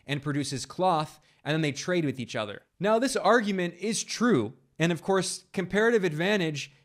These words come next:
can be very important. However, there are several ma-, major problems with David Ricardo's conception of comparative advantage. First of all, it assumes that capital cannot move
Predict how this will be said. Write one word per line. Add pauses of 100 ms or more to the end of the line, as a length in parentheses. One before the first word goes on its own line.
can
be
very
important. (260)
However, (120)
there
are
several
ma-,
major
problems (220)
with (240)
David
Ricardo's
conception
of
comparative
advantage. (160)
First
of
all,
it
assumes
that
capital
cannot
move